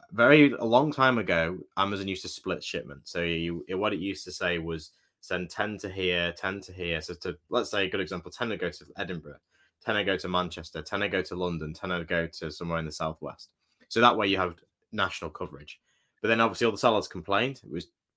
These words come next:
impacting margins. So obviously now everything goes, most stuff goes to B H X four, which is Coventry, and then it gets split out and sent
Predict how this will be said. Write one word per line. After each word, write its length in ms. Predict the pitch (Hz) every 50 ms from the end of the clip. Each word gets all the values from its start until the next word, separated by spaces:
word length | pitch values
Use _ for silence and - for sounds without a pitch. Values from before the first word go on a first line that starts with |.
| _ _ -
impacting 380 | 98 85 - 90 78 - - 82
margins. 440 | 85 90 92 92 87 85 82 80
So 80 | - 95
obviously 260 | 87 82 - - 92
now 120 | 92 92 98
everything 300 | 98 92 92 - 95 90
goes, 280 | 92 90 90 85 -
most 300 | 92 92 104 104 101 -
stuff 180 | - - 92 - -
goes 160 | 95 87 -
to 80 | -
B 160 | 80 - 87 87
H 180 | 85 82 -
X 180 | 90 85 - -
four, 260 | - - 104 113 110
which 160 | 80 76 -
is 0 | -
Coventry, 540 | - 110 107 107 101 - - 107 110 110 - _ _ _ _ _ _
and 120 | - 85 90
then 160 | 92 90 90
it 100 | 87 82
gets 200 | 98 90 - -
split 440 | - - - - 98 98 90 - -
out 240 | 98 95 92 82 82
and 100 | 87 82
sent 320 | - - 95 85 80 80